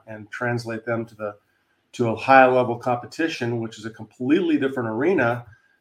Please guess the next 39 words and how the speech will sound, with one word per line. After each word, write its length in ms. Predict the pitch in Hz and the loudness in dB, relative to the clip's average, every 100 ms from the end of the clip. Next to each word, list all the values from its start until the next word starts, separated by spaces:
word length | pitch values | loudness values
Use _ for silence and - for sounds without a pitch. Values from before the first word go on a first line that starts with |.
| _ _ _ | _ _ _
you 80 | |
know, 180 | 117 113 | -4 -2
that's 360 | 113 123 123 - | 2 2 0 -4
a, 320 | 117 113 113 | -2 -2 -6
that's 200 | 120 120 | -10 -8
a 40 | 117 | -4
recipe 400 | 120 120 - 117 | -4 -4 -10 -12
for 160 | 113 | -10
disaster. 400 | 107 107 117 113 | -10 -4 -4 -4
It's 80 | 113 | -8
funny 380 | - 175 156 143 117 | 4 4 4 -2 -4
that 100 | 127 | -2
you 160 | 127 | 4
asked 240 | 139 190 - | 4 4 2
that. 220 | 120 120 | 2 4
I 80 | 123 | 2
have, 260 | 135 117 | 2 2
um, 380 | 120 110 110 107 _ _ _ _ _ _ _ _ - 131 | 0 0 -4 -12 _ _ _ _ _ _ _ _ -10 0
my 160 | 139 | 0
first 340 | 139 151 135 - | 2 -2 -2 -4
book 180 | 156 | -4
was 120 | 131 127 | -4 -6
called 340 | 135 123 113 | -2 -2 -2
Your 260 | 113 139 147 | -2 -2 0
Competition 560 | 139 131 127 131 123 | -2 -4 -4 -8 -4
Handgun 220 | 120 117 | -4 -4
Training 240 | 113 135 135 | -4 -6 -6
Program. 380 | 110 104 104 101 _ - - _ _ | -8 -6 -6 -10 _ -20 -20 _ _
It's 120 | 113 | 0
probably 240 | 156 139 | 4 6
the, 200 | 131 127 - | 4 -2 -8
the 80 | 113 | -8
best 380 | - 143 143 139 | 2 2 4 -4
I've 120 | 123 | 0
ever 240 | 131 127 | 0 0
written. 240 | 127 127 127 | -2 -2 -2
It, 100 | 123 | -4
it, 240 | 135 127 | -4 -6
it, 160 | 139 139 | -6 -10